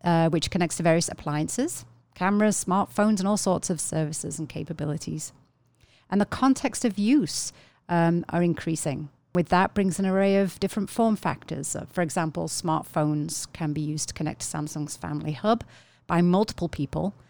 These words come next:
and who may be in multiple environments. And then that same information can be accessed, uh, through a touchscreen on the fridge.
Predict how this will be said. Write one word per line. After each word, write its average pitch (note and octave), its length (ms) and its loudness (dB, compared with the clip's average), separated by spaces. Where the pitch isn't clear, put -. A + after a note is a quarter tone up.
and E3+ 300 2
who F#3+ 80 -2
may E3+ 140 2
be F3 100 0
in D#3+ 100 2
multiple F3+ 360 -2
environments. D3+ 760 -2
And F#3+ 160 0
then G3 80 2
that G3+ 160 -2
same C#4 440 6
information E3 720 0
can F#3 180 -2
be E3+ 100 0
accessed, F3 840 -2
uh, F#3 340 0
through G3 160 -4
a G3 40 -2
touchscreen D#3 560 -4
on D#3+ 100 -8
the E3 60 -6
fridge. - 460 -6